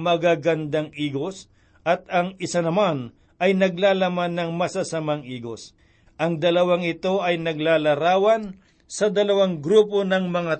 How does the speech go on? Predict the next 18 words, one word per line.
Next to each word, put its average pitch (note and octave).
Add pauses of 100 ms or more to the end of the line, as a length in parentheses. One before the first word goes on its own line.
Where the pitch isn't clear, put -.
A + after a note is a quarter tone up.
tao D#3 (160)
na G3+
naninirahan F3
sa D3
Huda. B2 (160)
Basahin E3
po D3
natin C#3 (540)
ang F#3 (160)
pahayag F#3
ni F#3+
Propeta F#3+
Jeremias C#3+ (400)
dito G3
sa G3+
ikadalawamput-apat F3
na E3+
kabanata, C#3+